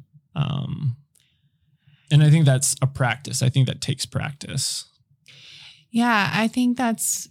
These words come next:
Speaker 2: such a good point that I think control is such a facade. And I think we've talked about this before. Like,
Speaker 1: Mm-hmm.
Speaker 2: there is very, very little we can control.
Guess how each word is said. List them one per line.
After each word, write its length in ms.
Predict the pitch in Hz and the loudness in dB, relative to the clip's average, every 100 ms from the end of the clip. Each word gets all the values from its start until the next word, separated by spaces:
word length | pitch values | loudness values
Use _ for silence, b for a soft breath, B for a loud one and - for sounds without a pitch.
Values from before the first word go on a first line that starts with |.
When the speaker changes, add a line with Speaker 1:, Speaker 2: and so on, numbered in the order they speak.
| _ | _
Speaker 2:
such 280 | - 226 202 | -8 -6 -4
a 60 | 214 | -2
good 240 | 202 190 | -2 -4
point 460 | 147 214 208 185 190 | -2 0 2 0 0
that 260 | 196 202 - _ _ _ _ _ _ _ _ _ _ _ _ | -2 -4 -12 _ _ _ _ _ _ _ _ _ _ _ _
I 60 | 214 | -4
think 220 | - 262 | 0 0
control 680 | 247 226 - 220 214 214 196 | 2 2 2 0 2 2 0
is 160 | 196 | 0
such 440 | - - 202 202 - - | -2 0 -2 -2 -6 -4
a 200 | 196 190 | -2 -2
facade. 720 | 185 190 - 185 196 190 226 220 | -2 -2 -2 -2 -2 -2 -2 -2
And 300 | 196 196 226 | -2 -2 -4
I 80 | 214 | -2
think 160 | 208 208 | 0 2
we've 160 | 202 | 0
talked 300 | - 190 196 | -2 -2 -2
about 160 | 190 - | -2 -2
this 140 | 196 | -4
before. 500 | - 190 - 202 190 | -6 -6 -2 -2 -2
Like, 220 | 98 95 123 | 0 2 2
Speaker 1:
Mm-hmm. 100 | 120 B B B B B _ _ _ _ _ _ | 2 B B B B B _ _ _ _ _ _
Speaker 2:
there 220 | 214 240 233 | -2 0 0
is 360 | - 247 240 | 0 0 0
very, 680 | 202 196 208 214 240 226 202 | 0 0 0 0 0 -2 -2
very 440 | 202 202 208 214 | -2 -2 0 0
little 460 | 190 185 190 170 - | -2 -2 -2 -2 -2
we 140 | 185 | -4
can 220 | 185 190 190 | -2 0 2
control. 720 | 185 196 190 - - - | 0 -2 -2 -2 -2 -4